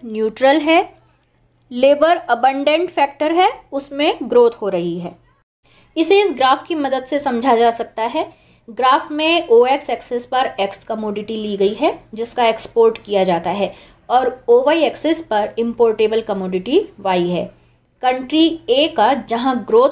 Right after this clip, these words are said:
हो रही है, एए वन ग्रोथ से पहले का प्रोडक्शन पॉसिबिलिटी कर्व है। टी वन terms of trade line है, जहां बी पॉइंट प्रोडक्शन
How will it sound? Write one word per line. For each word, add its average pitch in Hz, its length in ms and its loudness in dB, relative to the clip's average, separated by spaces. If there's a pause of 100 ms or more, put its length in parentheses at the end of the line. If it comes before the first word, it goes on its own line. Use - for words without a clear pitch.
हो 240 80 -6
रही 196 220 -4
है, 233 300 -4 (380)
एए 247 400 0
वन 208 320 -2 (340)
ग्रोथ 226 320 2
से 294 320 -4
पहले 202 480 -4
का 214 200 0
प्रोडक्शन 220 640 -4
पॉसिबिलिटी 202 720 -2
कर्व 185 300 -2
है। 185 340 -4 (720)
टी 302 160 2
वन 349 280 2 (300)
terms 247 280 0
of 302 180 4
trade 247 380 2
line 185 320 -6
है, 185 320 -8 (540)
जहां 262 520 -2
बी 302 200 4
पॉइंट 226 540 -2 (140)
प्रोडक्शन 233 600 0